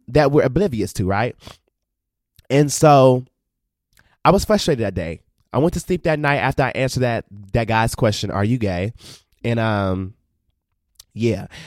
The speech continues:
So that next morning, Tuesday, I was off that day. So I had time. Praise God. God must knew. He really must knew, because I had time that day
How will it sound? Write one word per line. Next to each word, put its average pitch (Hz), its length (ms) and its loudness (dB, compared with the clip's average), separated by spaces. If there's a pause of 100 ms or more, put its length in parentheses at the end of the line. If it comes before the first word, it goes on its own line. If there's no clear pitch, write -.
(100)
So 123 460 8 (300)
that 135 200 2
next 143 220 -4
morning, 156 320 2
Tuesday, 156 380 0
I 165 80 -6
was 139 160 -2
off 120 180 0
that 104 120 -2
day. 98 120 -2
So 117 140 -4
I - 20 -2
had 117 240 -8
time. 92 380 -4
Praise 113 260 0
God. 90 400 -6
God 127 240 -2
must 104 260 -4
knew. 98 260 -6
He 135 200 -4
really 160 300 2
must 107 240 -4
knew, 110 240 -2 (420)
because 120 420 4
I 120 100 4
had 127 200 0
time 151 380 -2
that 143 200 0
day 101 380 -2